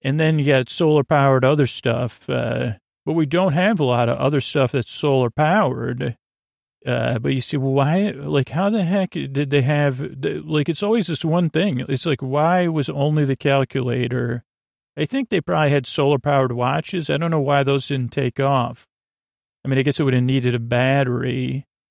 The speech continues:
and maybe the battery technology wasn't there, but it, it just seemed like this perfect product. It actually worked all, almost all the time, even in dim light. Uh, I mean, am I just, like, uh,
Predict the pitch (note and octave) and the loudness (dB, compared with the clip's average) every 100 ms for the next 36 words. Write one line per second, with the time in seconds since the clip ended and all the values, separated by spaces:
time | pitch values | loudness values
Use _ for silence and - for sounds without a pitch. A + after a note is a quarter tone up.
0 | _ _ _ _ _ _ _ _ C#3+ C#3+ | _ _ _ _ _ _ _ _ -2 2
1 | D3+ C#3+ B2+ B2 C3+ D3 C#3 - B2+ A#2 | 4 2 2 2 2 2 0 0 -4 -2
2 | B2 A#2+ A#2+ B2 A#2 A#2+ B2+ A2+ B2+ B2 | -4 -4 -4 -6 -6 -4 -6 -6 -6 -4
3 | A#2+ B2 C#3 A#2 _ _ _ - E3 F3 | -6 -6 -6 -8 _ _ _ -4 -4 -2
4 | E3+ G#3+ G#3 - G#3 G#3 C3+ - C#3+ - | -6 -4 -6 -2 -2 0 0 -2 -6 -6
5 | - E3+ - C#3+ _ - D3+ E3+ G#2+ D3+ | -2 -2 -2 -6 _ -2 2 2 0 -4
6 | C#3+ D3 C#3+ D#3+ - D#3 C#3 C3+ B2+ C3+ | -4 -2 -2 -4 -4 -2 -2 -2 0 2
7 | B2+ - - - B2+ C3 C3 D3 D3+ D#3 | 2 -2 -10 0 2 4 2 0 0 0
8 | - C3+ C3+ A#2+ - C3 B2+ A#2 A2+ B2 | 2 2 2 0 0 0 0 -2 -4 -6
9 | A2+ _ _ _ _ _ _ _ - F3 | -8 _ _ _ _ _ _ _ -6 0
10 | F3 F3 C3+ C3+ C3 A#2 C#3 C#3 A#2 A#2+ | 2 2 2 -2 -2 0 2 2 0 -2
11 | B2 B2+ C3+ B2+ B2 C3 C#3 - _ _ | -6 -6 -6 -4 -6 -4 -4 -6 _ _
12 | _ - C#3 C#3+ D#3 D3 D#3+ G3 E3+ F3+ | _ -6 -2 -2 -2 -2 0 0 -2 -4
13 | - D#3 C#3+ A#2 B2+ A#2 | -2 0 0 0 -2 -2